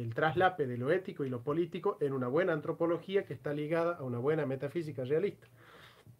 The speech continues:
Me parece que la salida que está dando Cristian es la más completa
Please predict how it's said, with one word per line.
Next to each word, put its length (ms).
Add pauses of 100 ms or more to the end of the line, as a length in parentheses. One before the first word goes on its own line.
(540)
Me 140
parece 320
que 120
la 120
salida 480
que 80
está 220
dando 560
Cristian 480 (1400)
es 160
la 120
más 180
completa 800